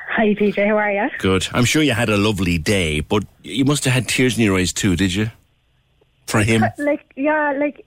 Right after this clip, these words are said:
Speaker 1: we had a brilliant day. Like, he had the best day ever, but sitting there and watching the reality of it, it's very sad.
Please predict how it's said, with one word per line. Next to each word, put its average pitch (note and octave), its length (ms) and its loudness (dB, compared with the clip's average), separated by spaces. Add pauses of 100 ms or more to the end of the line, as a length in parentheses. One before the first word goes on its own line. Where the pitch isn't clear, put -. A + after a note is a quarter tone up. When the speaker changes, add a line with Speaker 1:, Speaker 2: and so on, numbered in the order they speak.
Speaker 1:
we D4+ 180 2
had D#4 200 0
a C4+ 40 -10
brilliant C#4 440 -2
day. F#3+ 180 -2
Like, F#3+ 200 -6
he C4 260 0
had A3 240 0
the F3+ 60 -10
best G3 260 -4
day A3 100 0
ever, A#3 260 -2
but G#3 360 -2 (920)
sitting A#3 280 0
there A3 180 0
and G#3+ 80 -6
watching G#3+ 640 -2
the F#3+ 100 -6
reality G3+ 480 0
of F#3 160 0
it, F#3+ 200 -2 (500)
it's G#3 200 0
very F#3 300 0
sad. - 220 -2